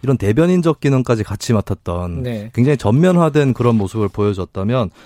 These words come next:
Speaker 1: 김조원 전 수석은 조용한 민정수석의
Speaker 2: 음.
Speaker 1: 이미지였죠.
Speaker 2: 네.
Speaker 1: 그리고 이번에 이제 김종호 수석도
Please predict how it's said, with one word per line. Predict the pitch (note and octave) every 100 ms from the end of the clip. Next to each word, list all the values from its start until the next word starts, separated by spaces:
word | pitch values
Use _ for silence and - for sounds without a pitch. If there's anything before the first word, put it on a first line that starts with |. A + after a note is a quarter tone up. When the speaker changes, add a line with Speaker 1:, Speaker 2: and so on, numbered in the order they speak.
| _
Speaker 1:
김조원 | - C#3+ F3+ F3+ F3+ F3 C#3+
전 | C3 A#2
수석은 | A2 A2+ A2 F#2+
조용한 | A2 B2 F3 E3
민정수석의 | A2 G2+ G2 F#2 F#2 F2+ D2+ A#2+ A#2
Speaker 2:
음. | C3+
Speaker 1:
이미지였죠. | B2+ F#2 G#2 A2 F#2+ E2+ - A#2+ - -
Speaker 2:
네. | B2
Speaker 1:
그리고 | A#2+ B2
이번에 | B2+ D#3+ D#3+
이제 | B2 G#2+
김종호 | A#2+ B2+ E3 E3
수석도 | D3+ D3 C3+ D3+ D3+